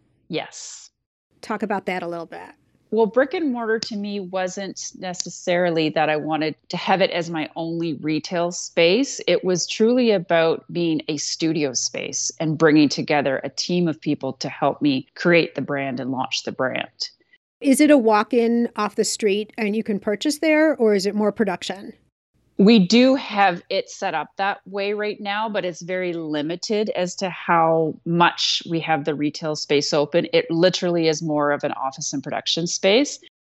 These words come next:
Speaker 1: And one of the reasons is that we're already selling in retailers. So we're really trying to support our retailers and have people drive that business to the retailers who are taking on our bags.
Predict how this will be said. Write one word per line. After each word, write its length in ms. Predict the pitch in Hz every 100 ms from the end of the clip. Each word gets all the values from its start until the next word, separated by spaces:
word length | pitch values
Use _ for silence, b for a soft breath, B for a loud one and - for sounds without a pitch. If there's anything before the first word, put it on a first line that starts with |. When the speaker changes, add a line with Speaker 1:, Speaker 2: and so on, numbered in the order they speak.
| _ -
Speaker 1:
And 440 | 175 170 156 151 - _ -
one 280 | 165 185 208
of 80 | 185
the 140 | 180
reasons 500 | 165 160 160 156 -
is 280 | 156 139 -
that 180 | 156 170
we're 120 | 151
already 280 | 165 170 160
selling 440 | - 156 165 160
in 140 | 139
retailers. 840 | 139 147 - 135 127 123 101 - -
So 160 | 165
we're 140 | 156 160
really 260 | 175 175
trying 280 | 160 175 165
to 120 | 160
support 640 | - 165 - - 143 139 -
our 160 | 147 143
retailers 720 | 135 147 202 202 226 269 247
and 100 | 147
have 260 | 151 143 -
people 500 | 170 - 151 143 143
drive 460 | - 170 165 165 160
that 220 | 151 -
business 480 | 160 147 151 143 -
to 100 | 170
the 80 | 147
retailers 560 | 147 147 156 143 135 -
who 100 | 147
are 120 | 131
taking 380 | - 151 151 135
on 380 | 139 131 123
our 220 | - 127 113
bags. 640 | 120 113 - - -